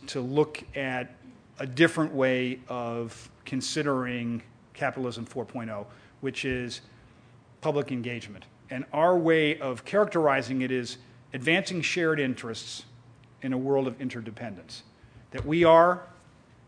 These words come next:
linked, that it is not business silo from government, silo from N G Os, silo from communities, that in fact we are actually, as business, the best hope for change,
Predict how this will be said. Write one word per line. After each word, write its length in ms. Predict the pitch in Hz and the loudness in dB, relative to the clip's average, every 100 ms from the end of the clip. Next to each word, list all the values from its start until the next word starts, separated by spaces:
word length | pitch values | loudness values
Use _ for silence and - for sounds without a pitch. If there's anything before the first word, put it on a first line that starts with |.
| - - | -20 -6
linked, 400 | 147 180 233 - - - - _ | -2 0 -2 -10 -20 -20 -20 _
that 260 | 131 131 139 | -8 -6 -6
it 100 | 139 | -8
is 160 | 139 127 | -8 -4
not 220 | 143 139 - - 123 | -4 -4 -10 -16 -4
business 440 | 156 123 143 135 | -2 -2 -4 -6
silo 420 | - 147 131 127 | -4 -2 0 0
from 200 | 127 131 | -2 -4
government, 460 | 120 139 139 131 127 | -2 0 0 -2 -4
silo 380 | - 120 123 123 | -6 -6 -4 -4
from 180 | 120 127 | -4 -6
N 140 | 131 | -6
G 220 | 123 127 | -6 -6
Os, 300 | 123 123 123 | -4 -4 -6
silo 360 | - 123 123 120 | -10 -8 -6 -8
from 160 | 127 | -10
communities, 640 | 117 131 120 113 113 113 - - - - | -12 -10 -8 -8 -10 -12 -14 -20 -20 -12
that 160 | 131 | -8
in 120 | 127 127 | -6 -4
fact 420 | 156 143 139 - - _ | -2 -2 -2 -10 -20 _
we 180 | 139 147 | -4 4
are 360 | 147 151 151 151 - - - - - _ _ - | 8 8 6 2 -8 -20 -20 -20 -20 _ _ 0
actually, 500 | 165 170 - 147 139 | 4 4 4 2 4
as 140 | 139 113 | 4 4
business, 480 | 151 160 139 120 | 2 2 0 -4
the 100 | - | -6
best 300 | 123 139 127 | 0 0 0
hope 220 | - 151 139 | 0 -2 -2
for 260 | - 139 | -2 -2
change, 540 | 135 143 139 151 170 | -2 -2 -2 -4 -8